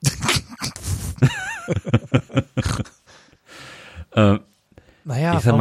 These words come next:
Speaker 2: vermutlich
Speaker 1: das
Speaker 2: genau
Speaker 1: ist,
Speaker 2: das Gleiche,
Speaker 1: das
Speaker 2: aber es wird nicht mehr berichtet.
Speaker 1: Ja, genau, immer, sicherlich immer noch irgendwo Le-, Leute köpfen und Menschenhandel und so.
Speaker 2: Mhm.
Speaker 1: Aber ist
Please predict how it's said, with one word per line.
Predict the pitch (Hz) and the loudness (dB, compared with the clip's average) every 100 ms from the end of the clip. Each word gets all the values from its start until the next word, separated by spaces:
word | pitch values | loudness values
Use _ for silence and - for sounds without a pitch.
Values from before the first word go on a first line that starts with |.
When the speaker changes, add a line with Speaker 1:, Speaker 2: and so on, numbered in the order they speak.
| 101 | 6
Speaker 2:
vermutlich | 117 | 4
Speaker 1:
das | - | 2
Speaker 2:
genau | 151 165 | 4 4
Speaker 1:
ist, | |
Speaker 2:
das | 160 - | 4 2
Gleiche, | 135 156 180 | 4 6 6
Speaker 1:
das | 156 | 2
Speaker 2:
aber | 143 | 2
es | 120 | 2
wird | 135 151 | 2 2
nicht | 120 | -2
mehr | 143 | -2
berichtet. | 127 127 131 - 101 - - | -4 -4 -6 -6 -8 -8 -4
Speaker 1:
Ja, | 107 165 165 | 2 6 6
genau, | 113 117 131 104 | 6 6 6 6
immer, | 127 - 107 | 4 2 -2
sicherlich | 107 123 117 113 | 0 4 4 4
immer | 123 135 | 4 4
noch | 101 | 4
irgendwo | 92 98 98 | 4 4 4
Le-, | 95 92 101 | 4 4 6
Leute | 98 98 87 | 6 6 4
köpfen | - - 98 87 | 0 -4 0 2
und | 87 87 - | 2 0 0
Menschenhandel | 98 95 87 82 82 78 | 0 2 0 2 2 2
und | 76 78 | 0 -2
so. | 78 85 - - | -4 -4 -10 -14
Speaker 2:
Mhm. | 101 95 107 _ _ _ _ _ - | -12 -12 -14 _ _ _ _ _ 0
Speaker 1:
Aber | 107 95 87 82 - _ _ _ _ _ | 4 6 4 2 -4 _ _ _ _ _
ist | 98 - - | -4 -4 -10